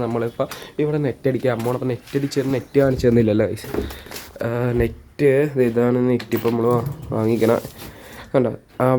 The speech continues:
ചെറിയ ഹോളാണ് ഗൈസ്. അപ്പോൾ ഇതിൻ്റെ ഇടയിൽ കൂടെ പൂച്ചയൊന്നും കയറാൻ പോകണില്ല, ചെറിയ ചെറിയ ഹോളാണ്. ഇതിൻ്റെ ഇടയിൽ നിന്നാണ് ഈ ഗ്യാപ്പ് കണ്ടോ, ഈ കോല് പോലെ ഇരിക്കും. ഗ്യാപ്പിൽ കൂടെയാണ് ഇപ്പുറത്തേക്ക് കയറണം. ആ, അത് ഉപയോഗിക്കേണ്ട വാഷ് ബേസിൻ വർക്ക് ചെയ്യും, പുറത്ത് വെച്ചേക്കാനാണ്. ഉം,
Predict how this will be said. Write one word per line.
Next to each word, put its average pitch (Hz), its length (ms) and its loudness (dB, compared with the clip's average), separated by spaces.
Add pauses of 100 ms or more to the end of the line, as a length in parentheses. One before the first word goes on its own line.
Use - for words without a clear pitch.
(240)
ചെറിയ 147 300 4
ഹോളാണ് 135 280 2
ഗൈസ്. 113 140 -4
അപ്പോൾ 123 120 -2
ഇതിൻ്റെ 139 160 0
ഇടയിൽ 127 180 0
കൂടെ 139 160 0
പൂച്ചയൊന്നും 139 400 4
കയറാൻ 131 280 2
പോകണില്ല, 123 280 2
ചെറിയ 113 220 0
ചെറിയ 120 160 -4
ഹോളാണ്. 113 380 -4 (100)
ഇതിൻ്റെ 123 280 -2
ഇടയിൽ 135 140 2
നിന്നാണ് 135 200 2
ഈ 135 100 -4
ഗ്യാപ്പ് 131 260 2
കണ്ടോ, 101 180 -4 (640)
ഈ 123 120 -8
കോല് 123 280 2
പോലെ 117 160 2
ഇരിക്കും. 117 220 -2
ഗ്യാപ്പിൽ 123 320 2
കൂടെയാണ് 135 220 2
ഇപ്പുറത്തേക്ക് 117 320 0
കയറണം. 117 220 -2 (280)
ആ, 113 140 0
അത് 107 100 0
ഉപയോഗിക്കേണ്ട 117 400 2
വാഷ് 120 220 -2
ബേസിൻ 123 280 -4 (120)
വർക്ക് - 260 -6
ചെയ്യും, 135 180 2 (800)
പുറത്ത് 139 280 2
വെച്ചേക്കാനാണ്. 135 500 0 (200)
ഉം, 139 240 0